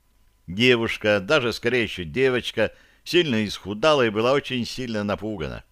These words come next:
"Ну, конечно", подумал я, "пережить такое в ее возрасте".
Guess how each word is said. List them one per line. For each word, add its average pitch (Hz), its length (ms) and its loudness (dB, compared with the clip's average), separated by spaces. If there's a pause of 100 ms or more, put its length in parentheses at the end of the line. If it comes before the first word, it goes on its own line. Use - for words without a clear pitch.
(520)
"Ну, 87 200 -6
конечно", 113 680 0 (300)
подумал 101 420 2
я, 78 300 -4 (420)
"пережить 104 640 0
такое 101 640 -2
в 78 40 -6
ее 95 320 -2
возрасте". 101 880 -4